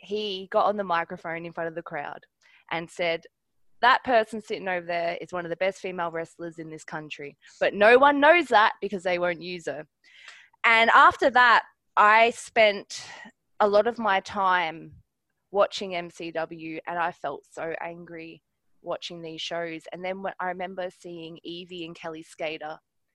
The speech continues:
and I was friends with them at the time, and I remember watching them, and it was so hard to sit in that crowd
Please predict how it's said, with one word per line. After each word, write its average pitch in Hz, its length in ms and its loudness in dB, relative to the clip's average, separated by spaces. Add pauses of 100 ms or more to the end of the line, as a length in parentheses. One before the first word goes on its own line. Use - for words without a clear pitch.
(280)
and 196 100 0
I 196 60 2
was 190 160 -4
friends 196 340 -4
with 180 100 -18
them 156 220 -8
at 156 140 -10
the 214 80 -14
time, 156 480 -12 (100)
and 156 340 -12
I 175 100 -6
remember 175 300 -8
watching 175 480 -14
them, 165 280 -16 (420)
and 180 360 -4
it 196 120 -6
was 208 140 -12
so 226 480 -2
hard 180 460 -4 (160)
to 180 100 -20
sit - 220 -16
in 165 120 -16
that - 180 -14
crowd - 400 -12